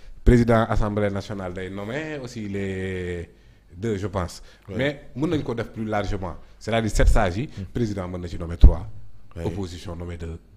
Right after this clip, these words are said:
Speaker 1: Assemblée, ainsi de suite. Ça pouvait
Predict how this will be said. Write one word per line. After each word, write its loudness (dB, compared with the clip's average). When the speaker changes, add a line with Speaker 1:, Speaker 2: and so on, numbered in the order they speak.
Speaker 1:
Assemblée, 0
ainsi -18
de -20
suite. -20
Ça -18
pouvait -8